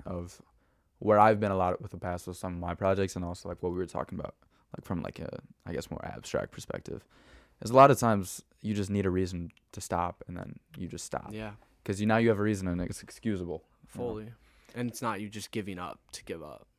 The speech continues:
Speaker 1: Yeah.
Speaker 2: because that's not really accepted in, like, our society.
Speaker 1: Yeah, you don't, you're not pointing the finger inward. It's always outward.
Speaker 2: Right.
Speaker 1: But, yeah,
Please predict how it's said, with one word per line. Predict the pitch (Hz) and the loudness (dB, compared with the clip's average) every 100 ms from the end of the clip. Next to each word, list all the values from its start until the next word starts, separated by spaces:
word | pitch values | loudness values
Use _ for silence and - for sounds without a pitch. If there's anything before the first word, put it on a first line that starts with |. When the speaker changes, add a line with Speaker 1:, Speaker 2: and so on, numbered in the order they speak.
| - - - - | -20 -20 -20 -14
Speaker 1:
Yeah. | 107 | -8
Speaker 2:
because | 101 - | -6 -6
that's | 110 104 107 | -6 -8 -6
not | 92 | -8
really | 95 82 | -8 -10
accepted | - - 82 - 78 67 | -8 -6 -8 -8 -12 -12
in, | 67 | -14
like, | 64 55 - | -16 -18 -16
our | 60 - | -16 -14
society. | - - - - - - - - | -12 -12 -12 -14 -18 -20 -20 -16
Speaker 1:
Yeah, | - - - | -10 -10 -8
you | 101 | -4
don't, | 104 101 | -4 -2
you're | 107 | 0
not | 107 101 - | 2 2 0
pointing | 95 87 | -2 0
the | 82 | -4
finger | - 85 62 | -6 -6 -6
inward. | - - - | -6 -6 -8
It's | - - | -8 -6
always | - - | -4 -2
outward. | - - 78 - - - | -4 -4 -6 -8 -16 -18
Speaker 2:
Right. | 80 55 - _ _ - _ - - | -16 -16 -20 _ _ -20 _ -20 -12
Speaker 1:
But, | - - - - _ _ _ - | -12 -12 -20 -20 _ _ _ -6
yeah, | 104 | -4